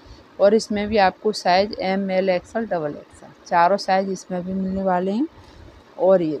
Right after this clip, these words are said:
देखिए, length इसकी काफ़ी अच्छी है कुर्ती की, बहुत, अ, यानी फ़ोर्टी सिक्स, फ़ोर्टी फ़ाइव के अरा-, around होगी ये length इसकी, बहुत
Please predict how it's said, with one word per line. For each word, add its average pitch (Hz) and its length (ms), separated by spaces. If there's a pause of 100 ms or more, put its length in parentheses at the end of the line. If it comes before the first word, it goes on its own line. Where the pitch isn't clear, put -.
देखिए, - 240
length 208 440
इसकी 226 260
काफ़ी 185 420
अच्छी 196 340
है 202 140
कुर्ती 196 400
की, 247 120 (360)
बहुत, 180 380 (1300)
अ, 175 320 (340)
यानी 196 320
फ़ोर्टी 208 420
सिक्स, 220 300
फ़ोर्टी 196 300
फ़ाइव 185 300
के 214 140
अरा-, 185 300 (100)
around 185 420
होगी 180 320
ये 262 140 (600)
length 170 340
इसकी, - 300
बहुत 196 320